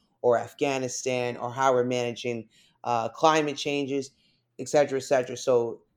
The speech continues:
that's very important that you stay engaged with, um, you know,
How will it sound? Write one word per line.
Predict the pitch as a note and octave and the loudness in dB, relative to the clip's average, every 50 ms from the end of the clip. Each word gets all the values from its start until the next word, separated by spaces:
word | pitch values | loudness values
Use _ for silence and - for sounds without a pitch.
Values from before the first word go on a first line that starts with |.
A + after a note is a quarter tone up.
| _ - | _ 2
that's | - D#3 E3 E3 - | 4 4 4 4 4
very | - E3+ D#3 D#3 | 4 4 6 4
important | D3+ C#3 C3+ - D3 D3 C3+ - C#3 C#3 | 2 0 -2 0 0 2 2 2 0 -2
that | C3 C3 C3+ | -2 -2 -2
you | B2+ | -4
stay | B2+ - - D3+ C#3+ C#3+ C3+ | -8 -4 0 2 2 2 2
engaged | B2+ C3 B2 - C3 C3+ C3+ C3 B2+ B2+ A#2+ - - - _ _ _ _ _ - | 0 -4 -4 -2 0 0 0 0 0 -4 -6 -8 -12 -18 _ _ _ _ _ -2
with, | A#2+ C3 B2+ B2 - - B2+ | 0 0 0 -2 -4 -4 -2
um, | B2+ B2 A#2+ A#2+ A2 | -2 0 0 -2 0
you | C#3+ D#3 D#3 | 0 2 4
know, | D3 C3+ B2 A#2 | 4 2 2 0